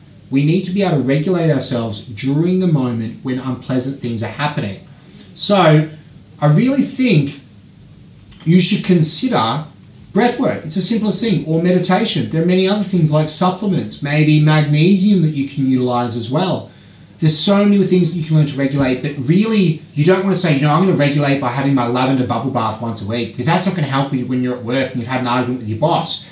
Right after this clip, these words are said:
and something's happened, or when the kids are losing their shit and you need to do something else. You need strategies that you can implement in the moment to regulate your state. And over time, you'll go from being extremely heightened, extremely anxious, really reactive to things as things happen to you,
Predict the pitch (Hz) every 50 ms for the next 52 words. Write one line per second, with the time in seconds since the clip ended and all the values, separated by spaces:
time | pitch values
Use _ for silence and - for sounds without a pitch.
0 | - - 123 120 113 139 127 - 120 104 - 113 113 - - 110 127 151 175 190
1 | - - - 262 214 - 180 156 151 139 123 123 120 117 110 104 - - 98 -
2 | - - - 131 139 151 175 196 - - 160 165 175 170 - 175 - - 185 220
3 | 247 220 - - - - - - - - 151 202 247 262 269 190 - - - -
4 | 185 175 170 190 208 190 160 180 190 170 - - 160 160 151 151 156 156 - 175
5 | 170 156 - 151 143 135 127 - - 190 214 240 254 254 226 196 180 165 160 156
6 | 156 - - - - - - 156 143 151 156 151 151 - 165 151 143 143 139 139
7 | 147 131 123 - - - 113 104 101 98 - - - - - - 143 156 160 180
8 | 196 202 220 202 - 185 196 214 202 190 160 151 151 - - - - 175 156 147
9 | 170 165 160 - 160 151 151 151 151 147 - - - - - 170 170 170 175 165
10 | 151 127 143 143 151 170 202 196 - - - - - - - - 156 156 160 165
11 | 160 156 151 156 156 - - 190 202 - - - - - - - - 110 117 147
12 | 170 170 175 170 160 151 - - - - - - - - - 120 131 135 143 139
13 | 143 156 - - 185 180 - - 180 160 - 180 175 180 165 143 135 - - 156
14 | 151 143 - - - 151 151 147 - 151 160 185 226 254 262